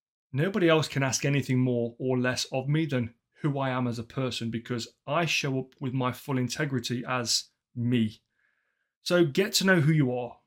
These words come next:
And I say get to know who you are because it matters more than anything for you to discover the identity of who you are, rather than trying to be something that you're not or somebody that you're not, just to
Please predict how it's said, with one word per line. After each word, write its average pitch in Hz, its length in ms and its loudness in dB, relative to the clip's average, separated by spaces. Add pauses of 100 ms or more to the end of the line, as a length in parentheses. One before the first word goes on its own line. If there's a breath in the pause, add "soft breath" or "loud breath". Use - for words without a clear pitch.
(380)
And 135 100 -2
I 151 80 2
say 147 220 2
get 156 220 0
to 156 80 -2
know 147 100 2
who 123 120 0
you 131 200 2
are 131 100 0
because 131 420 -4
it 147 140 -6
matters 156 360 0
more 143 200 -2
than 127 220 -4
anything 123 420 -2
for 131 120 -10
you 127 160 -4
to 131 100 -6
discover 127 360 -4
the 127 140 -2
identity 123 560 -2
of 117 100 -8 (380)
who 160 60 0
you 135 300 0
are, 127 340 -2 (500)
rather 147 200 2
than 151 240 4
trying 156 240 -2
to 131 60 0
be 151 300 0
something 131 460 0
that 135 100 -4
you're 123 160 0
not 131 280 -2
or 127 300 -4
somebody 131 580 0
that 127 120 -2
you're 117 160 -4
not, 117 360 -4 (440 soft breath)
just 139 440 2
to 139 220 2